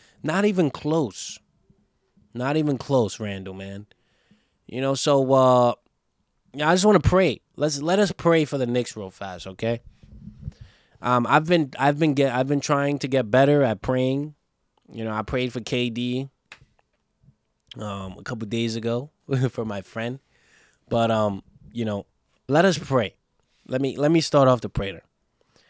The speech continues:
Let us, let us all bow our heads.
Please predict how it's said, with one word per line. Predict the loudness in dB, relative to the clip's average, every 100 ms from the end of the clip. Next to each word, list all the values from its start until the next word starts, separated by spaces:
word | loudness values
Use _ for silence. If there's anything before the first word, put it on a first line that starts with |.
| _ _ _ _ _ -2
Let | 4
us, | 6 4 2
let | 2 4
us | 8
all | 8
bow | 8 8 8
our | 8 6
heads. | -2 -6 -14